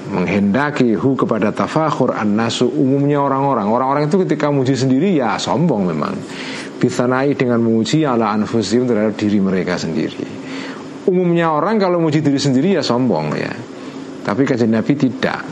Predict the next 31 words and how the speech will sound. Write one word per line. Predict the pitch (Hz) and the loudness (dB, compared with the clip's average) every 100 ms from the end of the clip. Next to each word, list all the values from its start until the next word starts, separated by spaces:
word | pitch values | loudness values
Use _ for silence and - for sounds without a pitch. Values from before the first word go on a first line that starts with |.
| - | -10
ya. | - - - - - - - - - - | -10 -10 -14 -14 -14 -16 -14 -14 -14 -10
Ya, | - 82 | -4 -2
kalau, | 104 113 113 117 - | 0 0 0 -2 -2
kalau | 120 123 | -2 0
jenengan | 110 110 117 127 | 2 0 0 -2
bisa | 117 104 - 113 110 104 101 - - - - | -2 -4 -2 0 0 -2 -4 -10 -12 -14 -10
sampai | - 113 110 | -4 -2 0
ke | 117 120 | 0 0
level | 113 113 - 117 107 | 0 -2 0 0 0
Kanjeng | 110 104 101 | 0 0 0
Nabi, | 101 98 - 87 71 | 0 -2 -2 0 0
ya, | - 87 85 - 50 | 0 -2 -4 -4 -4
ya | 87 | -4
nggak | 85 - | -4 -4
soal | - 160 110 101 101 | -2 0 0 -2 -4
sih. | 82 | -6
Tapi | - 110 127 | -6 -4 -2
kan | 139 135 131 - - - - - - - - - - | -2 -2 -4 -8 -10 -14 -14 -14 -14 -14 -14 -14 -8
jarang | 92 110 151 120 | -4 -2 0 0
orang | 95 98 107 | 0 0 0
yang | 101 | 0
bisa | 85 87 - 92 85 90 - - - - - - - - | -2 -4 -2 -2 -2 -6 -10 -14 -14 -14 -14 -16 -10 -4
meniru | 95 98 98 101 | 0 0 0 0
itu. | 147 139 - - - - - - - - - 92 - 185 - - - - - - - - | 0 -2 -6 -8 -10 -12 -14 -14 -16 -16 -16 -16 -14 -14 -14 -12 -10 -10 -10 -12 -12 -2
Wadzalika, | 131 143 135 226 226 170 156 | 2 4 2 2 2 0 0
dan | 143 | 0
kenapa | 131 170 208 202 | 2 2 2 0
kok | 165 143 | 0 2
Kanjeng | 139 139 | 2 2
Nabi | 139 143 143 | 2 2 2
itu | 165 156 | 2 0